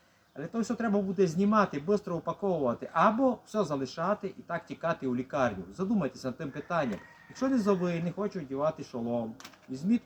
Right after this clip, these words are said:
палку, дайте йому по башці, так просто тупо знизу, дайте йому по башці. Та він почувствує, як ото больно, і потім скажіть: "От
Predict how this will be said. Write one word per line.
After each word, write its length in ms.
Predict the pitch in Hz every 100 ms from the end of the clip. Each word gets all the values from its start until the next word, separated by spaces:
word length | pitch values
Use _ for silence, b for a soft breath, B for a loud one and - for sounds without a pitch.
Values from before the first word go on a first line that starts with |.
| -
палку, 420 | 135 127 - 131
дайте 300 | 139 226 220
йому 120 | 160
по 140 | -
башці, 300 | 123 139 -
так 200 | 135 110
просто 280 | 139 - 110
тупо 300 | - - 120
знизу, 300 | 113 127 101
дайте 280 | 104 196 135
йому 140 | 127
по 140 | 131 117
башці. 400 | 117 117 - 113 - B B -
Та 120 | 160
він 140 | 151
почувствує, 540 | 127 139 202 180 127 127
як 200 | 131 117
ото 140 | 120
больно, 420 | 110 135 180 208
і 60 | 180
потім 320 | 190 190 175
скажіть: 280 | - 170 156
"От 140 | 214